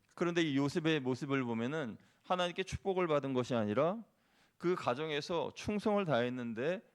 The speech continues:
감옥행이 이루어지게 된 거죠. 감옥에 가게 된 거예요. 그러니까 심은 대로 거둔다는 이 법칙이 요셉에게는 어울리는 것 같지 않습니다.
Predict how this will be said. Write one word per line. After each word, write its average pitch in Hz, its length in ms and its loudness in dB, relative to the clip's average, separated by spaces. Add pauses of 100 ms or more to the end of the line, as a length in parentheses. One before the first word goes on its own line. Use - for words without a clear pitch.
(140)
감옥행이 127 1120 -6
이루어지게 113 600 -4
된 98 180 -10
거죠. 90 220 -14
감옥에 135 420 -2
가게 107 300 -2
된 95 200 0
거예요. 92 520 -2
그러니까 165 480 0 (240)
심은 208 380 2
대로 170 260 2
거둔다는 117 580 2
이 107 180 -2
법칙이 107 640 -4 (440)
요셉에게는 156 600 0
어울리는 117 460 0 (240)
것 120 120 -4
같지 110 240 -4
않습니다. 92 680 -4